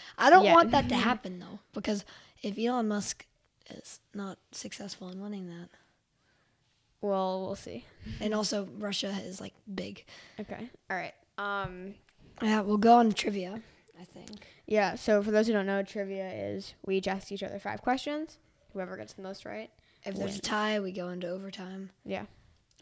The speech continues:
Speaker 2: All right.
Speaker 1: Yeah.
Speaker 2: That's it.
Speaker 1: Okay. Okay, would you like to ask?
Speaker 2: Yes. All right. Um, wait, um, what were the three periods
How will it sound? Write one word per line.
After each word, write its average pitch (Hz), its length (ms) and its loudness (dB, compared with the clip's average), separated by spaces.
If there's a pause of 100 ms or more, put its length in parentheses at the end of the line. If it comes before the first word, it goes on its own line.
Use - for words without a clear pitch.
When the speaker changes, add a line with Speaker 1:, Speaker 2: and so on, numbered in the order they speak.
(120)
Speaker 2:
All 190 60 -4
right. 190 140 -6
Speaker 1:
Yeah. 240 160 -4 (100)
Speaker 2:
That's - 200 -12
it. - 120 -8 (280)
Speaker 1:
Okay. 247 340 -4 (1200)
Okay, 208 320 12
would 202 240 10
you - 80 12
like 233 180 12
to - 100 8
ask? 247 520 4
Speaker 2:
Yes. 202 380 -14 (180)
All 202 80 -4
right. 196 180 -6 (1500)
Um, 208 500 0 (1600)
wait, 214 640 -4 (120)
um, 208 480 0
what 277 320 2 (380)
were 220 180 0
the 214 120 2
three 262 400 -6
periods 175 840 -4